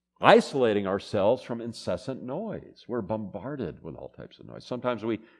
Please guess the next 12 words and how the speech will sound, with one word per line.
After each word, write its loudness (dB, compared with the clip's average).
purposely 0
surround 4
ourselves -2
with -12
noise -10
to -8
avoid 0
feeling -4
and -10
thinking. -12
Not -2
good. -2